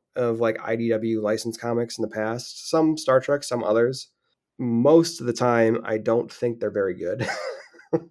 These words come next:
This book, the fir-, only the first issue's out. I think the second issue might be out by the time this comes out.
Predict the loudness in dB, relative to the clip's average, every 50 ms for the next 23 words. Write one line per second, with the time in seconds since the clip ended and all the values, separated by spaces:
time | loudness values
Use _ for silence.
0 | _ _ _ -18 -16 -14 -12 -12 -14 -16 -18 _ _ _ _ _ _ _ _ -10
1 | 0 2 2 2 2 6 6 6 6 6 2 -2 0 4 2 2 4 4 4 6
2 | 6 6 6 4 4 2 2 0 -2 0 0 0 2 2 2 0 0 -4 -8 -10
3 | -10 -10 -10 -4 -4 -4 -2 0 0 0 0 -2 -4 -4 -2 -2 -2 -2 -2 -2
4 | -2 -2 -2 -4 -6 -10 _ 0 0 0 0 -2 -2 -2 -2 -2 -2 -6 -6 -6
5 | -6 -6 -6 -8 -10 -10 -10 -8 -8 -8 -6 -4 -4 -4 -4 -8